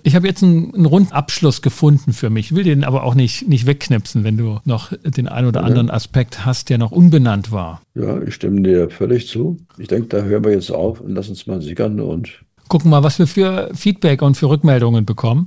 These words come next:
Speaker 2: Ja,
Speaker 1: Ähm, uns
Speaker 2: genau.
Speaker 1: würd's freuen, liebe Zuhörerinnen und Zuhörer, wenn ihr da Kommentare, Anmerkungen, Ergänzungen schreibt oder auch das, was an Assoziationen euch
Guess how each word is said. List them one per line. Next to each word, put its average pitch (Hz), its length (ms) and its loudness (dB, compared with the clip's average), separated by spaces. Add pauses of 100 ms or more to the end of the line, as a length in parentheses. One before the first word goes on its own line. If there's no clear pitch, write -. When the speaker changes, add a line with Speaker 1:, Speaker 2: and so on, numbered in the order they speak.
(120)
Speaker 2:
Ja, - 220 2
Speaker 1:
Ähm, 123 180 0
uns 156 160 2
Speaker 2:
genau. 151 140 2
Speaker 1:
würd's 95 80 -4
freuen, 180 500 -2
liebe 165 220 0
Zuhörerinnen 165 420 0
und 143 140 0
Zuhörer, 143 560 2
wenn 135 160 2
ihr 127 80 2
da 120 320 -2 (100)
Kommentare, 151 680 2
Anmerkungen, 143 640 4
Ergänzungen 147 640 2
schreibt 131 280 0
oder 175 200 0
auch 151 200 -4
das, 143 240 0
was 139 200 -2
an 135 200 -4
Assoziationen 139 800 -2
euch 120 360 -6